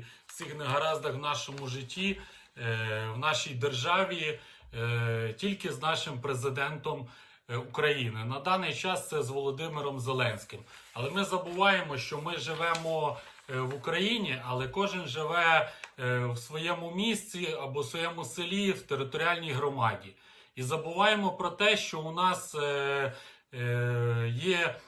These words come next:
керівники міст, е, міські голови, голови О Т Г, які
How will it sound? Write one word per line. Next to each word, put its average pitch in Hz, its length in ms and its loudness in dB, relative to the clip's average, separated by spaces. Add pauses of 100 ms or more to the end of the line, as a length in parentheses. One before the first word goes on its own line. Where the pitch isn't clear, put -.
(140)
керівники 160 600 -4
міст, 202 460 0
е, 139 80 2
міські 135 420 -4
голови, 165 540 4
голови 156 420 0
О 151 140 4
Т - 140 -2
Г, 202 380 4 (320)
які 170 540 -2